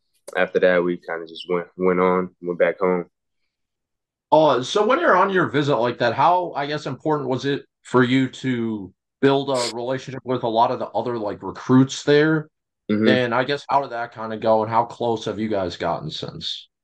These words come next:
Speaker 1: Um, actually, when, when I went on a visit, I wanna say me and maybe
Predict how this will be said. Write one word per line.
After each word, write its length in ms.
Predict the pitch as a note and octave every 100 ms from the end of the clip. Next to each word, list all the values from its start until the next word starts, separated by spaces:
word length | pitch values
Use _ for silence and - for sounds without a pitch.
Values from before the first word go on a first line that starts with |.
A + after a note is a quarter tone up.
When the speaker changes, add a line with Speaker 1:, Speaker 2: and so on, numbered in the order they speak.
| _ _ _ _ _ _ -
Speaker 1:
Um, 280 | A2+ B2 G#3+
actually, 680 | A2+ D3 - D#3+ D3+ C3+ - _ _ _ _ _ _ _
when, 380 | G#2 G#2+ A#2 G#2+ _
when 160 | G#2 A2
I 80 |
went 240 | B2+ C#3+ D3+
on 140 | C#3+
a 60 | B2
visit, 540 | A2+ D3+ C#3+ D#3 C#3 -
I 100 | G#2+
wanna 220 | B2 C#3
say 600 | C3+ C3+ C3 B2+ B2 A#2+ _ _ _ _
me 600 | G2 G#2+ C3+ D3+ D#3 D#3 -
and 220 | A#2 A2
maybe 600 | A#2+ B2 A#2+ A#2 A2